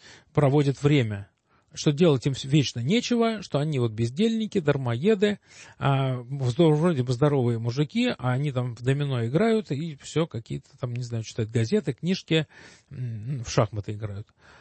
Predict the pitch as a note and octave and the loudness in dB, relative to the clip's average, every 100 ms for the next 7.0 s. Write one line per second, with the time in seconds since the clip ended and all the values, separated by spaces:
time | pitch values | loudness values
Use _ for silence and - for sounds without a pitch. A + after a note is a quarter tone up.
0 | _ - C#3 C#3 C#3 - _ _ _ _ | _ 0 2 4 2 -2 _ _ _ _
1 | _ _ _ _ _ _ _ _ _ _ | _ _ _ _ _ _ _ _ _ _
2 | _ _ _ - G#3 F#3 - - F3 D#3 | _ _ _ -4 -2 -2 -6 0 2 2
3 | A2+ A2+ A2 E3 G#3+ _ _ - B2+ C#3+ | 0 -2 0 0 0 _ _ 0 4 4
4 | D#3+ D3 D3 C#3+ D3+ E3 D#3+ A2 G2 _ | 4 2 2 4 4 4 0 -2 -6 _
5 | _ _ - B2 C3+ D#3 D3+ A2 G#2+ A2+ | _ _ -4 0 2 4 2 0 -4 -2
6 | C3+ D3 A#2 - A#2 C3 - C#3 A2+ | 0 -2 -4 -6 -4 -4 -4 -4 -4